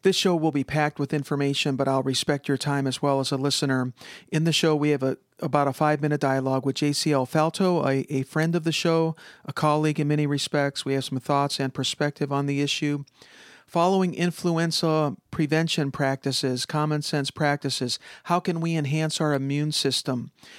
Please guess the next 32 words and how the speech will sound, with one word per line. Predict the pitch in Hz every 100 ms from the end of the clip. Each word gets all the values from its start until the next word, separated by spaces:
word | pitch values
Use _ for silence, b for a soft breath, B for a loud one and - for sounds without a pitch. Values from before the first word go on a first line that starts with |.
| B B
We'll | 165
be | 156
hearing | 160 165 151
a |
very | 139 156 151
short | - 156
report | 143 135 - 147 151 147 _
about | 143 147 135
researchers | 147 170 - 175 - 170 156
in | 147 139 -
Israel. | 156 160 165 175 180 185 _ -
They're | 147
just | 131 175 175 -
on | 151 147
the | 139 -
edge | 147 147 143
of | - 143
a | 135
breakthrough | 135 - 143 156 - 170 165 175 185 - b -
in | 147
their | 139
research. | 131 143 151 - 165 -
You'll | 135
hear | 135 147
about | 143 139
that. | - 139 151 - B B B B
We'll | 156
be | 165 156
looking | 156 165 175 156 139
at | 156
a | 147 143
prophecy | - 165 175 165 - - 147 127 -